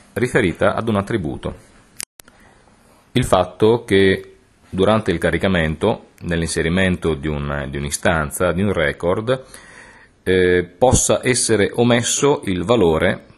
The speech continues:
per quell'attributo. Detto in altre parole, significa che quel campo può essere lasciato null durante l'inserimento di un record. Che cosa si intende per dominio di un attributo?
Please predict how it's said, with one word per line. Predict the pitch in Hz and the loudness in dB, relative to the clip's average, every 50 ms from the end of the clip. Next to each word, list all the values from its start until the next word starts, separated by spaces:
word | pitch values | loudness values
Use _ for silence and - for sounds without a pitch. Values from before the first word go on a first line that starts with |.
| _ _ - | _ _ -4
per | - 117 | -4 -2
quell'attributo. | - 120 87 78 - - 92 85 71 64 62 - - - - - _ _ _ _ _ _ _ _ - - - _ - - - _ _ _ - - _ _ _ _ _ _ _ _ | 0 0 0 0 -2 -2 -4 -4 -4 -6 -12 -14 -14 -16 -16 -16 _ _ _ _ _ _ _ _ -18 -18 -18 _ -20 -20 -20 _ _ _ -20 -20 _ _ _ _ _ _ _ _
Detto | - - 90 107 110 110 - 101 | -10 -4 0 0 0 2 2 0
in | |
altre | 95 92 85 - 92 90 | 0 0 0 0 -2 0
parole, | - 147 143 113 95 90 87 92 120 160 - - - - | 0 2 2 4 4 4 4 4 2 2 0 -6 -16 -16
significa | - - - 98 98 101 101 - 98 - - 87 | -10 -6 -4 -2 0 -2 -2 -4 -4 -4 -4 -2
che | - 90 85 80 | 0 0 -2 0
quel | - - 117 131 | 0 0 0 0
campo | 127 - 80 78 78 80 - - 110 - | 0 0 0 0 0 -2 0 0 -2 0
può | - 107 107 | 2 2 2
essere | 107 104 - 107 104 | 2 2 2 0 2
lasciato | 95 92 92 - - 101 87 - - 101 101 | 2 2 2 2 2 0 0 0 0 -2 -2
null | 113 123 120 104 92 87 85 90 104 - - | 0 2 2 2 2 2 2 2 0 0 -2
durante | 139 131 127 113 92 82 82 85 87 - | -4 -2 0 2 2 2 0 0 0 0
l'inserimento | 92 98 95 - - 101 98 85 76 73 73 71 - 80 | 0 0 0 0 0 0 0 0 -2 -2 -4 -4 -4 -4
di | 80 | -4
un | 85 80 | -2 -2
record. | - 73 64 - - - 71 - - - _ _ _ _ _ - - - - - _ _ - - _ _ _ _ - - - _ _ _ _ | -2 -4 -4 -6 -8 -12 -12 -12 -14 -20 _ _ _ _ _ -20 -20 -16 -16 -16 _ _ -20 -20 _ _ _ _ -20 -20 -20 _ _ _ _
Che | - - | -8 -6
cosa | 104 - 151 156 147 160 151 151 - - - | -2 0 0 2 2 2 2 0 0 -2 -4
si | - - 131 | -4 -2 0
intende | 131 131 120 98 87 87 87 85 85 | 0 0 0 0 0 2 2 0 0
per | - - 87 90 87 78 80 | 0 2 2 2 2 0 -2
dominio | 98 113 131 131 110 90 87 82 82 82 82 82 80 73 - - | 0 2 2 4 4 2 2 0 0 0 0 -2 -4 -6 -8 -10
di | - 92 | -6 -2
un | 87 87 | -2 -2
attributo? | 80 78 - 82 80 69 69 67 67 - 67 71 | -2 -2 -4 -6 -6 -6 -8 -10 -10 -8 -8 -8